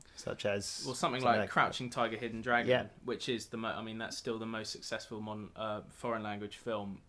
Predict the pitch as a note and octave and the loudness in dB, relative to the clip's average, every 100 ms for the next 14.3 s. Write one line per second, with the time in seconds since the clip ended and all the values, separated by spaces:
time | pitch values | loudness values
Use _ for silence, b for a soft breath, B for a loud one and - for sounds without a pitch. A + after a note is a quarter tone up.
0 | - - G#2+ F2+ - G#2 G#2+ G#2+ G#2 - | -18 -12 -10 -10 -10 -10 -8 -8 -8 -10
1 | F#2 - G#2 - - - - A#2 G#2 E3+ | -10 -6 -6 -6 -10 -14 -2 0 4 4
2 | E3 C#3+ B2 G#2+ B2 C3+ - G#2+ A2+ A#2+ | 6 6 8 8 10 10 10 2 4 6
3 | G#2+ A2 - - A3+ A3+ A#2+ B2 A#2+ A#2+ | 6 4 0 0 6 8 10 10 10 8
4 | C3+ C3+ A#2+ A2 A2+ A2+ A2 A2 A2+ G#2 | 10 10 12 10 10 8 6 8 8 8
5 | G2 F#2+ G#2 G2 - C#3 D#3 D3 E3 - | 6 0 -2 -2 -4 0 2 4 2 2
6 | A2 G#2+ A#2 G#2+ - G#3 G#3 G#2 - G#3+ | 0 0 0 0 4 6 8 8 6 0
7 | G#3+ G#3 F3+ - D3 D#3+ C3 B2 D3+ C#3+ | 0 2 0 -2 -6 -2 -2 0 2 4
8 | C3+ B2 C3+ A#2+ A#2 A#2+ - C3 B2+ A#2+ | 2 0 -2 -2 -4 -8 -10 -8 -8 -6
9 | A2 G#2+ G#2 - - - A#2 A#2+ B2 A#2 | -4 -4 -6 -8 -8 -6 -6 -6 -4 -4
10 | A2 A2 G#2 A#2 G#2 F#2+ - A2 A2 A2 | -4 -8 -8 -8 -6 -8 -10 -8 -4 -2
11 | G#2+ G#2 - - B2 G#2 A2+ - A2+ - | -4 -6 -10 -14 -12 -10 -10 -8 -8 -8
12 | A#2 G#2+ G#2+ - A2+ A2 A2 A2 B2 C3 | -10 -8 -8 -8 -6 -4 -6 -6 -6 -4
13 | D3+ D3 - A#2+ G#2 G#2 G#2 G2 - G2 | -4 -4 -6 -6 -4 -4 -6 -10 -12 -12
14 | G2+ - | -10 -10